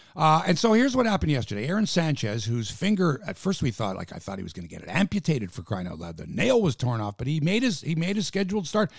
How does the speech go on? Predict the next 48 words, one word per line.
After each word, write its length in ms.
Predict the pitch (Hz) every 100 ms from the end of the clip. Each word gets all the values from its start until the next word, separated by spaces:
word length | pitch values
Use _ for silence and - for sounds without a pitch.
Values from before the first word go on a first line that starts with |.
| -
He 160 | - 180
didn't 220 | 208 202
do 140 | 165 151
bad. 180 | 123
He 60 | 110
gave 180 | 151 190
up 100 | 160
four 220 | 160 151
runs 240 | 143 135
over 160 | 123 107
six 240 | - 131
plus 220 | - 101 165
innings, 340 | 196 196 175 - - - -
but 160 | - 123
the 80 | 110
bats 340 | 104 143 151
were 140 | 135 123
ice 180 | 123
cold. 400 | - 107 98 85 -
And 160 | 135 135
the 40 |
game 260 | 123 185 202
was 140 | 147
lost 300 | 127 131 123
in 100 | 110
the 60 | 101
very 260 | 113 135
first 340 | 127 117 107 104
inning. 180 | 92 82
Mike, 380 | 135 185 - - _ _ _ _ _ -
they'll 100 | -
tell 280 | - 139
you, 200 | 151 156 -
you 140 | 110
can 200 | - 101
never 380 | 110 151 151 147
let 220 | 110 113
a 40 | 101
team 300 | - 139 131
off 180 | 110
the 100 | -
hook 220 | 90 123 -
when 120 | 95
you've 140 | 92 82
got 220 | 117 110
them 120 | 101
down 300 | 98 92 92
early. 360 | - 101 87 -